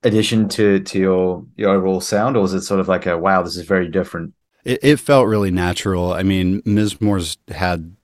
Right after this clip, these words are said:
Speaker 2: some sludgier parts over the years, particularly some of my earlier stuff was pretty sludgy, um,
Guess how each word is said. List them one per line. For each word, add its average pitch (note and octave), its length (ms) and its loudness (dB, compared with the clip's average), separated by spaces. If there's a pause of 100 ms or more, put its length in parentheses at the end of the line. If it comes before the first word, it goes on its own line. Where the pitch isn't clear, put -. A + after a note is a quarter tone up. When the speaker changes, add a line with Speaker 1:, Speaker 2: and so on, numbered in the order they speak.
(100)
Speaker 2:
some F2+ 300 -4
sludgier E2+ 720 -6
parts E2+ 500 -8
over E2+ 220 -6
the D#2+ 140 -6
years, D#2+ 420 -4
particularly D#2+ 760 -8
some E2 220 -8
of D#2+ 80 -6
my D2+ 160 -8
earlier D#2 420 -8
stuff - 460 -10
was D#2 120 -12
pretty D#2+ 260 -12
sludgy, D#2+ 680 -10
um, D2+ 400 -12